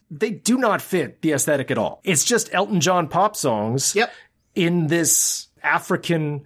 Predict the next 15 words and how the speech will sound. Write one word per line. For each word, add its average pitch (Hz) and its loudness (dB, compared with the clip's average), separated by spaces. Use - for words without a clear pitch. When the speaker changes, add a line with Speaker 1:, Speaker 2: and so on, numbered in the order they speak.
Speaker 1:
culture, 196 -2
even 120 -2
though 123 2
it's, 120 0
uh, 110 2
anthropomorphized, 139 0
um, 113 -2
animals. 113 -2
But, 175 -2
like, 170 -2
the 175 0
Elton 190 0
John 175 2
music 117 0
feels 139 -2